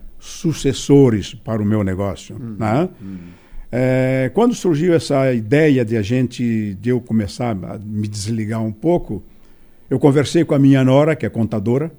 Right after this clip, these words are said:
Speaker 1: esposa do, do Guilherme, e ela atua nessa área também durante quatorze anos. Eu disse, "Olha,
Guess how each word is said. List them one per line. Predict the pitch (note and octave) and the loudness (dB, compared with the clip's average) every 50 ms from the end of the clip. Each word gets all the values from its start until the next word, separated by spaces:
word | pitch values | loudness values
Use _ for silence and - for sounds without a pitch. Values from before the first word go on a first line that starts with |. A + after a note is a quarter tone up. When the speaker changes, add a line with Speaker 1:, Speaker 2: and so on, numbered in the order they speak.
| _ _ - | _ _ -14
Speaker 1:
esposa | A2+ - - - A2 A#2+ A#2+ A#2+ G#2 | -14 -12 -8 -6 -6 -4 -4 -4 -4
do, | F#2 G2 F2 E2 E2 F#2 F#2 _ _ _ _ _ _ _ _ _ _ - | -4 -6 -8 -8 -10 -12 -16 _ _ _ _ _ _ _ _ _ _ -14
do | F#2+ F#2 | -10 -8
Guilherme, | F#2+ G#2 G#2 G#2+ A2+ B2+ C#3+ E3 E3+ - - _ _ _ _ _ _ _ _ _ _ _ _ - | -6 -2 -2 0 0 2 0 0 -2 -6 -10 _ _ _ _ _ _ _ _ _ _ _ _ -10
e | - A#2 B2+ C3 C3 B2+ B2+ B2+ B2 B2 A#2+ A#2+ A#2+ A#2 | -6 -4 -2 0 0 0 0 0 0 0 0 0 0 0
ela | A2+ A#2 A#2+ A2+ | 0 0 0 0
atua | G#2+ - B2+ B2 B2 | -2 0 0 2 2
nessa | A2+ A#2 G#2+ - - A2+ | 2 0 -2 -2 -4 -2
área | A#2 A#2 A2 A2 | -2 0 -2 -2
também | - - G#2+ A2 A2+ A2 A2 G#2 G#2 G2 | -4 -2 -2 0 0 0 0 -2 -2 -4
durante | F#2 G2 G#2 A2 A2 - - | -4 -4 -4 -4 -6 -8 -8
quatorze | - G#2 F#2+ - A2 A2+ A2+ G2 G2+ A#2 | -10 -10 -6 -4 -4 -4 -4 -4 -2 -2
anos. | A#2+ C3 C#3 C#3 A#2+ | 0 0 -2 -2 -4
Eu | D3 E3 | -6 -8
disse, | D3 - - A2 | -8 -8 -10 -8
"Olha, | G2+ G2 | -8 -8